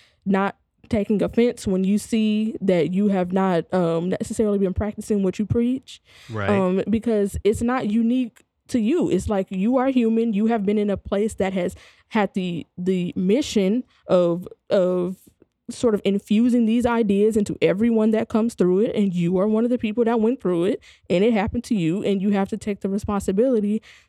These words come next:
Speaker 1: to really look at the, the choices that you're making and, and the things that you're bringing into,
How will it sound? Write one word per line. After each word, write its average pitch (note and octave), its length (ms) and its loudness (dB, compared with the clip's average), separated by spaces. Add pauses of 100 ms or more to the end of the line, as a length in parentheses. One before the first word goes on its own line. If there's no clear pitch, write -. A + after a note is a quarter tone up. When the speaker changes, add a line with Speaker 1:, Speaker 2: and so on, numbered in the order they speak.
Speaker 1:
to G#3+ 100 2
really G#3+ 240 2
look G#3+ 220 0
at C4+ 100 0
the, B3+ 300 0 (100)
the G3 200 0
choices A#3+ 360 0
that G3 220 0
you're G#3+ 80 0
making A3+ 400 0
and, F#3+ 240 0
and F#3 300 0 (240)
the F3 220 2
things G#3+ 240 2
that F#3+ 120 0
you're A3 100 4
bringing G#3 280 2
into, G3 520 0